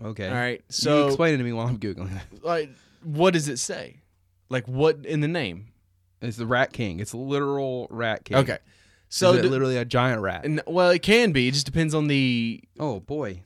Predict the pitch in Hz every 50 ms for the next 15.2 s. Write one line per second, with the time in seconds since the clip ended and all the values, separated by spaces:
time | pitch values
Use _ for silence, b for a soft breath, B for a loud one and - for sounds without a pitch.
0 | _ _ - 117 139 139 139 127 113 - 98 73 107 107 117 123 139 139 - -
1 | 120 113 113 113 117 120 117 107 104 107 - - - _ - - - 104 107 101
2 | _ _ _ - - - _ - 123 104 101 104 120 156 - - 202 220 240 240
3 | - _ _ _ _ 190 196 180 175 175 151 107 85 71 - _ _ _ 101 120
4 | 117 110 98 90 90 - - 113 107 - 240 262 254 202 170 147 131 127 147 151
5 | 190 214 202 175 - 185 170 160 156 147 135 131 135 127 127 123 120 120 _ _
6 | _ _ 131 123 127 123 - - 127 117 110 - 123 - - - 147 143 143 139
7 | 127 113 127 131 123 120 123 117 110 101 - - - 101 76 52 - - 104 101
8 | 101 90 80 - - - - - - 120 _ _ _ _ _ _ 120 123 - 143
9 | 135 131 - - - 117 123 120 120 - 135 110 117 117 110 - - 123 113 127
10 | 131 135 135 123 117 117 110 110 107 - 113 107 107 101 92 87 107 107 104 92
11 | 98 101 95 92 - - - 50 50 - - - - - b b b b b b
12 | b b b b b b b b - - 156 156 156 165 175 175 208 233 247 233
13 | 175 135 113 92 82 87 113 - _ _ _ _ _ _ - 139 151 160 156 -
14 | - 160 139 135 131 131 127 123 123 120 117 120 113 110 113 110 - - 107 87
15 | 71 57 -